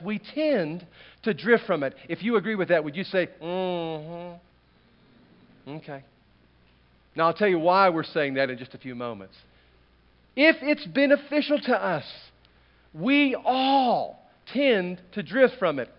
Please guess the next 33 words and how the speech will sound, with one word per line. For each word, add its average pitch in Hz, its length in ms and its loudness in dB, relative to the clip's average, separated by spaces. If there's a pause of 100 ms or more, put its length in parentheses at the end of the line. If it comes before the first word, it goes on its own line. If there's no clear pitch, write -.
(120)
Mm-hmm. 180 720 -8 (680)
Yeah. 110 200 -10 (2000)
It's - 140 -18
just 156 160 -14
a - 20 -12
part 147 220 -6
of 110 100 -10
life. 95 220 -10 (1120)
If - 100 -18
you 165 80 -8
want 170 140 0
to 170 60 -2
be 175 100 -2
in 170 80 -2
a 160 60 0
healthy 175 260 -2
relationship, 170 560 -2
I 147 60 0
don't 151 140 -6
care 156 120 -4
whether 147 220 -4
it's 143 180 -12
dating 170 380 -2
or 127 100 -6 (100)
friendship 175 440 -4
or 139 100 -4
marriage, 165 500 -2 (180)
you're 175 120 -2
gonna 180 160 -2
have 175 220 0
to 170 80 -6
be 156 260 -4
intentional. 139 520 -10